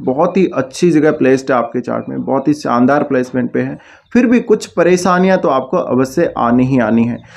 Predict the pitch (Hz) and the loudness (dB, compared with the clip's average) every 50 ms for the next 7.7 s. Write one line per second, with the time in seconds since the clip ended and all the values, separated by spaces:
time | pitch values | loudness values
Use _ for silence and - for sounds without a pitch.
0 | - - - 160 185 196 196 254 254 240 220 175 151 208 226 220 202 185 185 196 | -14 -4 2 4 4 4 4 4 4 4 4 4 4 4 4 4 4 2 2 0
1 | 202 190 196 202 202 - - 185 - 165 160 165 165 165 - 190 143 - 127 131 | 0 0 0 -2 -4 -4 -4 -4 -2 0 0 0 0 0 -2 -2 -2 0 0 0
2 | 135 135 - 180 170 170 - 147 127 135 139 147 139 160 160 - 175 175 160 151 | -2 0 0 -2 -2 0 0 2 2 4 2 2 2 0 0 2 2 2 2 2
3 | 151 151 151 - 147 - - 160 151 139 127 - 160 196 196 185 165 165 165 170 | 2 2 0 -2 -4 -4 -2 0 2 2 2 4 4 4 4 4 2 2 2 2
4 | 170 160 - - 185 180 180 - - 165 175 190 202 220 226 220 208 190 185 190 | 0 0 0 0 -2 -2 -2 -4 -2 0 2 2 4 4 4 4 2 2 2 0
5 | 185 156 131 131 131 127 143 156 160 156 - 170 147 - 135 135 131 - 143 143 | 0 0 0 -2 -4 -2 -2 -2 -2 0 0 0 0 2 0 -2 0 0 0 0
6 | 143 143 156 156 151 147 147 - 123 127 139 143 131 127 - 131 135 139 139 - | 2 2 2 2 2 0 0 0 0 2 2 2 2 0 2 2 2 2 0 0
7 | - - 139 131 127 127 120 110 110 110 113 117 117 | -2 0 2 2 2 2 2 2 0 0 -2 -4 -6